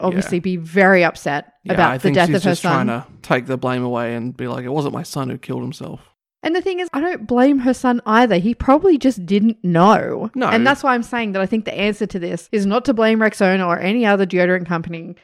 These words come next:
Speaker 2: but more to be like, educate kids that you shouldn't inhale this shit.
Speaker 1: Yeah. Just play Call of Duty War, War Zombies
Speaker 2: <laughs>
Speaker 1: like I did when I was sixteen.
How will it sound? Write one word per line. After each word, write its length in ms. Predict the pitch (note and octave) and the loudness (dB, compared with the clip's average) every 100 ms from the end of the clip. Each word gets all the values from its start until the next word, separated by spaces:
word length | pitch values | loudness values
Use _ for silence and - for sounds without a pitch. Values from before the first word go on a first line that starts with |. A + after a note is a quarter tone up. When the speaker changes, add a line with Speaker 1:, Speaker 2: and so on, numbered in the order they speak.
| - | -8
Speaker 2:
but 120 | A#3 | -4
more 240 | G#3 G#3 G3+ | 0 0 -2
to 100 | G3+ | 0
be 140 | G3 | 2
like, 280 | F#3 F3 - _ _ | 2 0 -2 _ _
educate 440 | A3 F#3+ G3+ G3 F#3 | 0 0 0 -2 0
kids 260 | G#3+ F3 | -2 -2
that 80 | E3+ | -2
you 80 | - | -4
shouldn't 240 | F3+ G3 F3+ | -4 -4 -4
inhale 340 | E3 F3 E3+ | -2 -2 -2
this 120 | F3 | -4
shit. 280 | - - - G#3 - _ | -8 -10 -10 -10 -12 _
Speaker 1:
Yeah. 220 | - - - _ _ _ | -12 -12 -12 _ _ _
Just 260 | - - _ _ | -20 -20 _ _
play 200 | - D#3 | -16 -14
Call 240 | - D#3 | -10 -6
of 80 | C#3+ | -6
Duty 460 | B2 C3+ B2 A#2 - | -4 -6 -6 -10 -14
War, 300 | - B2 B2 | -12 -8 -6
War 220 | A#2+ A#2+ A2+ | -6 -8 -8
Zombies 420 | A2+ - B2 - B3+ - - | -10 -10 -12 -4 -2 2 2
Speaker 2:
<laughs> 200 | - - | 2 2
Speaker 1:
like 180 | C3 B2+ | 2 0
I 140 | A#2+ | -6
did 160 | A2 - | -6 -8
when 140 | G2+ | -6
I 40 | A2+ | -6
was 140 | A2 | -8
sixteen. 440 | - C4+ - - | -8 -12 -12 -12